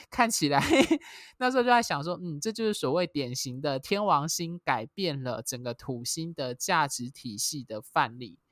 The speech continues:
所以重点来了，在星盘中，特别是各位听众的命盘中，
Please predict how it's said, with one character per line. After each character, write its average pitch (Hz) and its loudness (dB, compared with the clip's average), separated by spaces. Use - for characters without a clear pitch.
所 226 4
以 240 0
重 214 2
点 127 -2
来 110 -6
了， 117 -8
在 254 4
星 262 0
盘 156 -2
中， 170 -2
特 233 0
别 160 2
是 180 -4
各 214 2
位 190 2
听 180 -6
众 175 -2
的 127 -6
命 165 -4
盘 131 -8
中， 139 -4